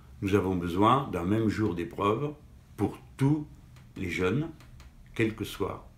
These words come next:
leur département, avec les mêmes sujets, de manière à procéder à une évaluation de leurs connaissances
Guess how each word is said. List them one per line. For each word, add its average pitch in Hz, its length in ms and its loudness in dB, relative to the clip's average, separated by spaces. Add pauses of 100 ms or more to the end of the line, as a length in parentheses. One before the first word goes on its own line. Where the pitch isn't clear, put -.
(460)
leur 92 220 -6
département, - 720 -10 (500)
avec 92 480 -6
les 95 240 2
mêmes 135 320 4
sujets, 113 520 0 (100)
de 98 100 0
manière 101 340 0
à 95 120 -4
procéder 107 640 2
à - 120 -6
une 90 180 -2
évaluation 101 760 0 (520)
de 85 360 -6
leurs - 200 -10
connaissances 117 840 2